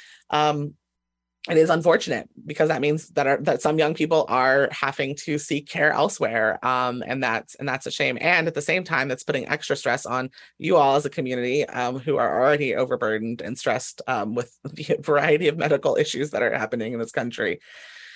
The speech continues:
Um, and so some of the things that, you know, that we, we, we can see that will help that, obviously, um, i-, in, in your case, you're, you're serving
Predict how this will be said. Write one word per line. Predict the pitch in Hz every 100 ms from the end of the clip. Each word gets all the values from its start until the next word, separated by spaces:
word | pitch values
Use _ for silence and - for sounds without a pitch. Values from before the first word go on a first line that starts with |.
| - -
Um, | 196 196 185 175
and | - 208
so | 214 220 214
some | - 269
of |
the | 262
things | 226 202 190
that, | 175 -
you | 165 160
know, | 156
that | 156 156
we, | 156 151
we, | 151 151 _
we | 143
can | 156 143
see | 143 147 143 143 131
that | 147
will | 117
help | - - 143 -
that, | 160 160 151
obviously, | - 160 160 160 165 151 143 - - _
um, | 156 143 131 131 135 - _ _ _ _ _ _ _ -
i-, | 185 -
in, | 180 170 -
in | 156 165
your | 180 185
case, | 190 165 165
you're, | 165
you're | - 156
serving | 156 165 156 147 139